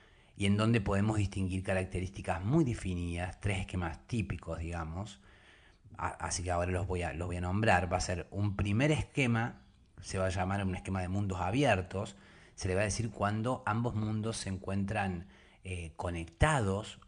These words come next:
a través de un umbral mágico, ¿no? Un portal, un pasadizo, eh, etcétera. Es el esquema clásico de los cuentos maravillosos, ¿no? Este esquema de mundos abiertos que se conectan a través de un portal.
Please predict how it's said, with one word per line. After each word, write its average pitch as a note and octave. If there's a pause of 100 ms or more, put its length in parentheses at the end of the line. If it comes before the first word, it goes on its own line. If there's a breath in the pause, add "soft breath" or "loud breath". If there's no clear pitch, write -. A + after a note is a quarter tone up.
(120)
a F#2
través F#2+
de A#2
un A#2+
umbral G2
mágico, - (520 soft breath)
¿no? F2+
Un F2+
portal, G#2
un E2
pasadizo, F#2 (280 loud breath)
eh, C2+
etcétera. - (140)
Es F#2+
el F#2+
esquema F#2
clásico G2+
de F#2
los D#2
cuentos F#2
maravillosos, D2+ (600 loud breath)
¿no? F2+
Este -
esquema G2+
de G2
mundos F2
abiertos D#2+
que F2
se -
conectan E2
a D#2
través C#2+
de D#2+
un D#2
portal. -